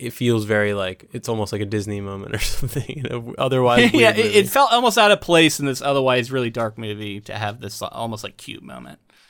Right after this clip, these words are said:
Speaker 2: Anyway, um, let's, let's read the final bit here.
Speaker 1: So, despondent over his failed escape attempt, Finney answers the phone to hear another victim, a punk called Vance, whom Finney was scared of.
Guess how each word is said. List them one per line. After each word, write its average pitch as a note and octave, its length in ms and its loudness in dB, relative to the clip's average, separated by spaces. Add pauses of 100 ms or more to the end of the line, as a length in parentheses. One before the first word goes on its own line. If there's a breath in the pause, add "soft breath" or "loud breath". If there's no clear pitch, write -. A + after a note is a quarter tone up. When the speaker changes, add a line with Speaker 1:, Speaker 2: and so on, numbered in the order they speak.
(140 soft breath)
Speaker 2:
Anyway, C3 480 4
um, D3 440 4 (120)
let's, G3 200 2
let's G#3 240 0
read G3+ 180 4
the D#3+ 80 2
final C3 300 0
bit A2+ 220 -6
here. G#2+ 240 -10 (140)
Speaker 1:
So, A2+ 340 -2
despondent A#2 720 -2
over G#2+ 240 -2
his G#2 160 -6
failed A#2 380 -2
escape - 380 -4
attempt, - 420 -14 (100)
Finney B2+ 400 -2
answers A#2+ 380 -4
the A2 80 -12
phone A2 360 -4
to G#2+ 100 -10
hear A#2 260 -2
another G#2+ 240 -2
victim, - 440 -10 (300 soft breath)
a - 80 -8
punk B2+ 380 -4
called A2+ 300 -2
Vance, G2+ 400 -6
whom G2+ 200 -8
Finney B2 320 -2
was A#2 160 -4
scared G#2 360 -4
of. - 200 -18